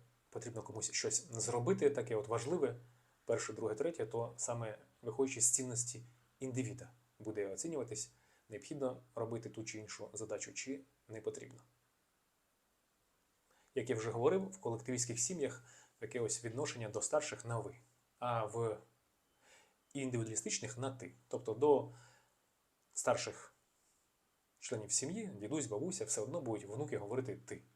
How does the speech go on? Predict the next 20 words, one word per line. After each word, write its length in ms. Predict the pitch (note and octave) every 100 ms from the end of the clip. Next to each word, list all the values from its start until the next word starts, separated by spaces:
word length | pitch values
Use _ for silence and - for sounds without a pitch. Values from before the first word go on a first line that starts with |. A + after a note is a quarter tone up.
| _ -
І 60 | C#3+
немає 280 | A#2+ A#2
різниці, 360 | G#2+ G#2 D3 -
кому 420 | - A2 B2+ B2 - - -
скільки 480 | - A2 - A2 - _ - - - _ - -
років. 500 | A2 G#2 - F#2 - _ _ _ _ _ _ - - _
Ось 160 | E3 -
така 200 | A2 B2+
ось 160 | A#2+
особливість. 680 | A2+ - A#2 G#2 - - -
Давайте 320 | A2 C#3 C#3+
подумаємо, 540 | A#2 A2 C#3+ C3 A#2+ A2
в 140 | A#2
яких 260 | A#2 - -
контекстах 560 | G#2+ - F3+ - A2
це 240 | - B2+ C3+
все, 400 | C3+ A#2 A#2+ A#2+ - _ _ _ _ _ _ _ _ _ _ _ _ _ _ _ - - - - - G#2+
е, 320 | G#2+ G#2 G#2
може 840 | G#2 A2+ A#2+ A#2 A#2 A#2 A2 - - _ _ _ _ _ _ _ _
сприйматися. 720 | - - A#2 A2+ - - -